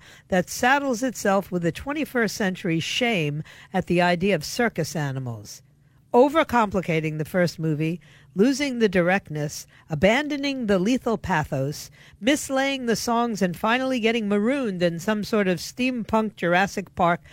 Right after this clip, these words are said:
jam-packed with retro fu-, wow, what a review. It's like just lots of big words, but I don't get any feeling from it. Problem with this latest entry in Disney's ever-expanding range of recycled classics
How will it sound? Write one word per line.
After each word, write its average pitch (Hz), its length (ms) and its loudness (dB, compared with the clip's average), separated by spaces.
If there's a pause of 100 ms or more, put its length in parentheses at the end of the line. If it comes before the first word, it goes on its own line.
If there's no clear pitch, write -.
(260)
jam-packed 208 640 2
with 170 240 -4
retro 226 480 2
fu-, - 260 -4
wow, 156 400 -2
what 214 240 -12
a - 40 -14
review. 120 720 -10 (640)
It's - 100 -20
like 214 200 -6
just - 180 -14
lots 214 240 -4
of 160 100 -4
big 180 200 2
words, 165 640 -4
but 165 160 -2
I 170 80 -2
don't 196 300 -8
get 185 160 -2
any 359 200 -2
feeling 151 460 -2
from 151 240 -2
it. 127 160 -4 (2000)
Problem 190 260 2
with 202 100 -2
this 190 260 -2
latest 233 380 0
entry 226 340 0
in 185 140 -2
Disney's 190 440 0 (120)
ever-expanding 190 760 -2
range 165 440 -2
of 151 80 -2
recycled 165 560 0
classics 175 600 -2